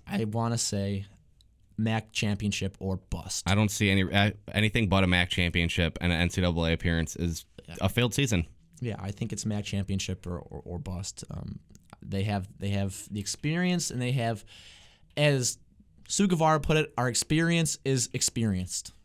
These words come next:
Speaker 2: Yes,
Speaker 1: Our
Speaker 2: it's gr-
Speaker 1: experience is experienced.
Speaker 2: Cassie Breen's a good, gonna be a good leader for this team.
Speaker 1: And they have a chip on their shoulder.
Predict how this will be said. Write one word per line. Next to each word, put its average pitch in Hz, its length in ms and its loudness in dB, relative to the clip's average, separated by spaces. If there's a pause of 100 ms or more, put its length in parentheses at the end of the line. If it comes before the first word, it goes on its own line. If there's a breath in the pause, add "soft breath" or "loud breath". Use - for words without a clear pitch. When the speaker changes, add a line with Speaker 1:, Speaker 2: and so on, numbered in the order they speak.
(280)
Speaker 2:
Yes, - 400 0
Speaker 1:
Our 107 60 2
Speaker 2:
it's 101 100 -4
gr- - 60 -4
Speaker 1:
experience 147 360 2
is 127 140 -2
experienced. 95 680 -6
Speaker 2:
Cassie 98 280 2
Breen's 101 300 6
a 98 40 0
good, 92 280 2
gonna 98 160 6
be 98 100 6
a - 40 4
good 98 160 6
leader 95 220 6
for 101 120 2
this 95 160 4
team. 92 260 4
Speaker 1:
And 240 100 6
they 247 60 4
have 240 100 4
a 220 40 4
chip 170 240 4
on 127 100 2
their 98 80 0
shoulder. 90 440 -8